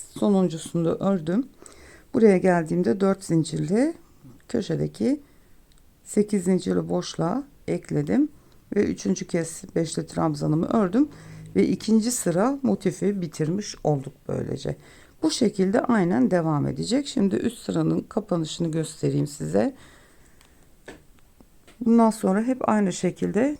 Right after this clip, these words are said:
tekrar edecek. Bu köşemiz tam olduğu için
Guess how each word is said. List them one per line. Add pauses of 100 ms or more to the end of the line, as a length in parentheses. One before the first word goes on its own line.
tekrar
edecek. (1080)
Bu
köşemiz (360)
tam
olduğu
için